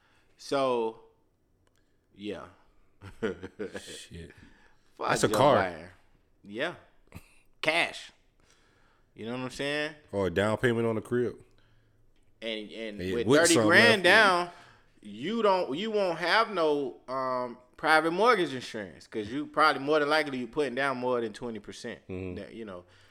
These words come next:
Speaker 1: if you put down anything less than twenty percent, then the government, they, they wanna secure the loan, so they'll charge you what's called P M I, private mortgage insurance.
Speaker 2: My coworker was just telling me about that.
Speaker 1: Mm-hmm.
Speaker 2: So he refinanced and he got rid of that shit.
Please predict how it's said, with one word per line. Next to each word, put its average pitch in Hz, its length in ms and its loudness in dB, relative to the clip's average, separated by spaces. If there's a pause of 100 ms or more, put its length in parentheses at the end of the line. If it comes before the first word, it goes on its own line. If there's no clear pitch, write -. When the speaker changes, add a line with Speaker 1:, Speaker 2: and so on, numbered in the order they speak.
(140)
Speaker 1:
if 104 120 -12
you 131 80 -6
put 156 200 -2
down 135 180 -2
anything 139 360 -6
less 151 220 -2
than 127 100 -10
twenty 120 240 -10
percent, 110 520 -14
then 98 280 -18 (360)
the 104 80 -16
government, 107 500 -10 (140)
they, 98 300 -16
they 107 140 -12
wanna 104 220 -14
secure 113 420 -8
the 107 80 -10
loan, 107 180 -10
so 98 160 -12
they'll 98 160 -12
charge 98 340 -12
you 92 220 -16 (140)
what's 95 180 -20
called 85 320 -16 (300)
P 104 160 -10
M 90 120 -16
I, 92 40 -18 (180)
private 90 280 -14
mortgage 92 280 -16
insurance. - 320 -20
Speaker 2:
My 98 140 -4
coworker 104 380 0
was 87 120 -4
just 85 120 -8
telling 90 200 -8
me 82 60 -8
about 80 260 -8
that. 80 180 -10 (320)
Speaker 1:
Mm-hmm. 107 300 -14
Speaker 2:
So 87 140 -6
he 104 140 0
refinanced 95 720 -2
and 85 80 -8
he 87 60 -8
got 80 220 -6
rid 85 140 -4
of 80 60 -8
that 78 140 -8
shit. - 320 -14